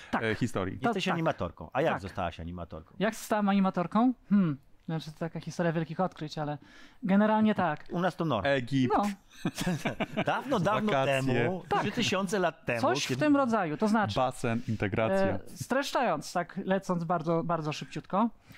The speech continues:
Speaker 3: Nie,
Speaker 1: E,
Speaker 3: mamy dużo czasu, nie musisz lecieć szybciutko. Możemy się skupić na początkach, tak wiesz.
Speaker 1: Więc lecąc trochę powolniej. Zawsze oglądałam dużo kreskówek, kochałam kreskówki. I zawsze chciałam robić filmy animowane. Bardziej może z tematyką dla dorosłych, ale,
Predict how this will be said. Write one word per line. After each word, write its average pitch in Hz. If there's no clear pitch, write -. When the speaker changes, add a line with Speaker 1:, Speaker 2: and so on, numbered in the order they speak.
Speaker 3:
Nie, 190
Speaker 1:
E, 170
Speaker 3:
mamy 175
dużo 170
czasu, 110
nie 147
musisz 98
lecieć 90
szybciutko. -
Możemy 160
się 156
skupić -
na 120
początkach, 113
tak 101
wiesz. 92
Speaker 1:
Więc 254
lecąc 196
trochę 160
powolniej. 156
Zawsze 202
oglądałam 202
dużo 196
kreskówek, 196
kochałam 190
kreskówki. 196
I 196
zawsze 185
chciałam 185
robić 180
filmy 180
animowane. 185
Bardziej 185
może 175
z -
tematyką 175
dla 185
dorosłych, 226
ale, 175